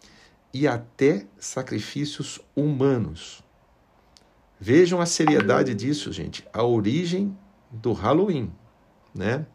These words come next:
Depois, lá por setecentos anos de Cristo, né, em meados, né, de, do século oitavo, com a popularidade desta festividade, o diabo é sujo, né? É festa pro lado de fora das casas, daí chama a atenção do outro, doce, né, comida, esse negócio todo, né?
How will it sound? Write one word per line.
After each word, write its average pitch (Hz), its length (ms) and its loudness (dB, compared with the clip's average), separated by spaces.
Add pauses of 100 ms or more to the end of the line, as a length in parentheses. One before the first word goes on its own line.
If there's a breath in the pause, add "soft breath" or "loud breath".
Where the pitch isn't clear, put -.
(800 soft breath)
Depois, 156 520 6
lá 143 160 6
por 117 360 -2
setecentos 135 920 0
anos 117 220 0
de 95 100 -4
Cristo, 143 440 -2
né, 101 160 0
em 107 80 0
meados, 98 480 0
né, 95 160 -2
de, 87 140 -8
do 104 180 -14
século 95 460 0
oitavo, 90 580 -2 (800)
com 110 200 0
a 104 60 2
popularidade 104 1160 2
desta 98 320 0
festividade, 92 720 -2
o 104 140 -4
diabo 156 420 0
é 151 60 -4
sujo, 151 480 0
né? 127 200 -2 (540 loud breath)
É - 200 -2
festa 196 360 4
pro 165 140 -2
lado 151 160 6
de 135 80 -2
fora 139 260 4
das 135 220 2
casas, 151 400 6
daí 123 180 0
chama 131 280 -2
a 127 40 -2
atenção 127 440 -4
do 123 120 -2
outro, 139 540 6
doce, 135 800 4
né, 135 320 -4
comida, 135 600 -2
esse - 160 -10
negócio 104 380 -8
todo, 147 340 2
né? 151 220 -4